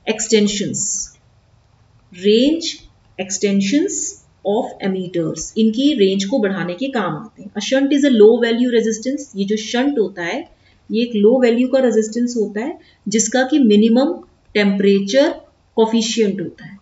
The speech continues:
ओके। And it is connected in parallel with the emitter, ये एक एमीटर के साथ पैरेलल में कनेक्ट होता है, ओके। पैरेलल मतलब मैं यहाँ पे बोल रही हूँ कि यहाँ पे कोई पैरेलल में है, whose range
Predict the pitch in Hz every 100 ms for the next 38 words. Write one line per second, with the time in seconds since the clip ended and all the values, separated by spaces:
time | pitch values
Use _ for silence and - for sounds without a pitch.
0 | _ _ _ - 220 262 381 - - _
1 | _ - 254 - 311 311 - 220 220 269
2 | 285 302 - 202 190 233 285 240 196 214
3 | 214 185 175 170 165 180 240 302 - 208
4 | 208 208 247 247 294 294 220 208 285 -
5 | 214 208 233 254 247 247 208 180 - -
6 | - - - _ - - 262 330 - _
7 | 196 185 185 185 185 190 196 185 180 185
8 | 185 185 165 175 175 196 196 175 175 185
9 | 180 180 - 185 190 185 175 - - _
10 | _ _ - - - - _ _ _ 220
11 | 269 247 226 240 269